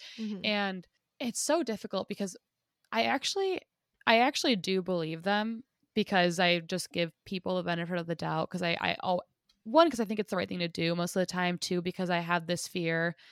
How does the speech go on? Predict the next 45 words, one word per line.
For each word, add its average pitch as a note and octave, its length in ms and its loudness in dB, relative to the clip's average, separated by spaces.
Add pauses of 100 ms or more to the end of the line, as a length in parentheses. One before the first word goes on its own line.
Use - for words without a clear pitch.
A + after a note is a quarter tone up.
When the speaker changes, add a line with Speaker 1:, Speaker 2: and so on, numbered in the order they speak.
(280)
Speaker 2:
that F3+ 340 4 (600)
people F3+ 440 0
wouldn't F3+ 320 0
believe A3 220 0
me A3+ 80 0
if G#3+ 60 -4
something A#3 180 -4
like A#3+ 120 -4
that B3 120 -2
happened A#3 340 0
and F3 80 0
I E3+ 60 4
would E3+ 100 0
want D#3+ 320 -6
someone G#3+ 340 -4
to G#3+ 100 -12
believe G#3+ 400 0
me. A#3 280 0 (1120)
And G3 360 0 (520)
this, F#3+ 280 -2
I - 100 0
mean, F3+ 120 0
this E3+ 180 -4
is D#3+ 140 -8
just, - 180 -8
like, - 120 -6
a, - 320 -6 (160)
a F3 160 0
whole E3+ 360 0
other E3 220 2
thing, E3+ 180 -2
so E3 120 -8
we E3 60 0
won't D#3 160 -2
get E3+ 120 -2
into D#3+ 280 -2
it. E3 180 0
It's - 160 -4
just, G3+ 260 -2
like, F#3+ 140 0
I, F#3 200 -2
I G3 160 2
can't G#3+ 360 -4
even F#3+ 200 0
imagine E3 680 -2